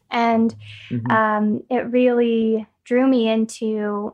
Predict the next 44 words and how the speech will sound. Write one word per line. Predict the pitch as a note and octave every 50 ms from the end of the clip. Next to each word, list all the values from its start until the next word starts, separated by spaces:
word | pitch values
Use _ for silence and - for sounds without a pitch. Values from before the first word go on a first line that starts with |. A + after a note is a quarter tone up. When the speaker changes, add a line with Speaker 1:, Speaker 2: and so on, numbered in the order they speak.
| _
Speaker 1:
the | - A3+
creative | A3+ - - A#3 A3 A3 A3 A3+ A3 G#3
side | - - G#3+ G#3 G#3+
of | G#3 -
the | -
business. | A3 - A3+ A#3+ B3 - B3 G#3+ G#3+ A3+ A3 - - -
And | B3+ A#3+ A#3 A3+ A3+ A3 A3
I | A3+
was | A3+ A3 -
like, | A3 A3 A3+
"Well, | A3+
how | A3+ - - A#3 A#3
can | A#3 - C4 B3+
I | A#3+ A3+ A3+ A3+ A3+
add | - A#3+ A3+ A3 A3 A3+ A3
value | A3 G#3+ G#3+ A3 A3 A3 A3 A3 A3 A3 A#3 B3 B3+ - _ _ _
to, | - - A#3+ A3+ A3+ A3 A3+ - - - - -
to | - A#3+
them, | A3+ B3 C#4 C#4 A#3 G#3+ G#3+ A3+
to | - -
the | - A3+
photographers?" | - - - A3+ A#3 C4 C4+ C4 C4 - - - - - - - _ _ _ _ _
Even | - C4 C4 C4 C#4+ C4+
though | B3+ C4 B3+ B3 A#3+
that's, | A#3 A3+ A3+ - - -
yeah, | C4 C#4+ B3 G#3+
that's | A3+ A3+ A3 -
not | A#3+ A3+ A3+ A#3
our | A3 G#3 G#3
actual | - - A3 A3 - - - A#3+ A3+
client, | - - _ C4+ C4+ C#4 C4+ B3 A#3 - -
but | B3 B3
it's | A#3 A#3 -
not | B3 - -
necessarily | B3 - - A#3 - A#3 A3+ A3+ A3+ A3+ A#3
what | A#3 A#3 -
it | - -
was | B3 -
about | A3+ G#3+ - A3 A3+ A3+ A3+
at | A#3 -
the | -
time. | A3+ - - A3+ A3 A3+ A3+
It's | A#3 - - -
like, | A#3 A3+ A#3 -